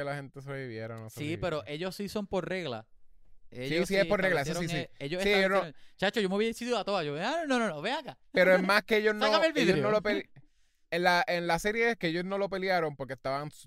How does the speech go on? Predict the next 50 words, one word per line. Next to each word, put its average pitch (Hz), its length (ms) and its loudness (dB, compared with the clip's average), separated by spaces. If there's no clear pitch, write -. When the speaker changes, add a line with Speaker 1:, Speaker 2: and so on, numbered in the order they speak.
Speaker 1:
Todos 202 240 2
estaban 180 380 0
bien 131 120 -4
molestos. 120 420 -10
Speaker 2:
Sí, 170 140 -10
no, 202 180 4
y 196 80 0
me 180 100 2
imagi-, 165 220 2
Speaker 1:
Y 120 140 -2
Speaker 2:
y - 20 -2
me 165 80 -4
imagino 160 380 -4
que 208 80 -6
ella 196 160 -4
tampoco 185 460 -8
quería, 151 580 -2
este, 117 800 -8
enseñar 139 680 -6
que 139 60 -8
ella 127 100 -6
estaba 139 260 -6
herida, 113 460 -8
porque - 160 -12
es 127 60 -6
el 131 80 -4
último 131 260 -8
juego. 143 180 -2
Speaker 1:
Ella 202 140 4
no 226 80 0
quería 226 220 2
enseñar 226 400 -2
que 220 80 -4
estaba 220 280 0
herida 214 300 2
porque 147 220 -8
ella 160 100 0
no 180 100 -4
confió 185 480 -4
en 175 120 -6
él 180 140 -2
hasta 170 200 -4
el 135 80 -4
final, 143 560 -10
que, 127 260 -8
que 120 120 -8
decidió 117 440 -10
confiar 147 360 -6
en 147 120 -10
él. 123 280 -10